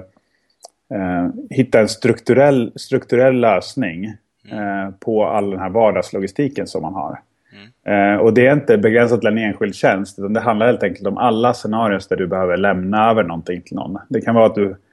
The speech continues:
Speaker 1: ska lämna tillbaka en hyrbilsnyckel, behöver åka över halva stan för att göra det.
Speaker 2: Mm.
Speaker 1: Eller att du ska skriva på ett papper med någon. Det händer mig ganska ofta. Behöver åka över halva stan för det, jättebråttom.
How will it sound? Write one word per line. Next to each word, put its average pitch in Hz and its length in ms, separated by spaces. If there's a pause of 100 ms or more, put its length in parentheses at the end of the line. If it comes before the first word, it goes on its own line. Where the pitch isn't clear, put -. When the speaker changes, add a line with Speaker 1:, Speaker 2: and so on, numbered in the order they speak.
(160)
Speaker 1:
ska - 140
lämna 104 140
tillbaka 98 300
en 90 60
hyrbilsnyckel, 113 1080 (340)
behöver 104 160
åka 107 160
över 101 100
halva 101 220
stan 104 300
för 107 80
att 98 140
göra 107 200
det. 110 80 (400)
Speaker 2:
Mm. 101 300
Speaker 1:
Eller 101 140
att 95 160
du 98 140
ska 95 380
skriva 101 300
på 104 240
ett - 200
papper 120 480
med 123 140
någon. 123 380 (180)
Det 110 200
händer 117 300
mig 110 220
ganska 113 260
ofta. 117 360 (100)
Behöver 113 240
åka 107 160
över 107 120
halva 104 220
stan 104 320
för 110 80
det, 107 200
jättebråttom. 107 800